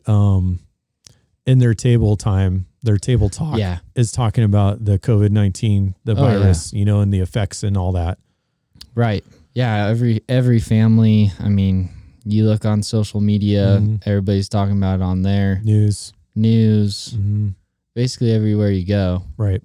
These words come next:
Speaker 2: you're gonna be talking about it. Friends
Speaker 1: Yeah.
Speaker 2: that you haven't talked to in a while, it's like, "Hey, how you doing with this?"
Speaker 1: Yeah.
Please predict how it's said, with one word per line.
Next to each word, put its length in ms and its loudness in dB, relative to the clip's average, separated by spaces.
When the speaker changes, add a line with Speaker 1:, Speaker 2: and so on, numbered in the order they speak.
Speaker 2:
you're 220 -4
gonna 300 -2
be 140 -6
talking 400 -6
about 280 -6
it. 180 -8
Friends 320 0
Speaker 1:
Yeah. 80 -2
Speaker 2:
that 60 -2
you 100 0
haven't 180 -2
talked 280 -6
to 80 -6
in 80 -2
a 60 -4
while, 360 -4
it's 200 -10
like, 220 -6
"Hey, 320 -2
how 160 -2
you 180 -2
doing 200 0
with 180 -4
this?" 400 -8
Speaker 1:
Yeah. 340 0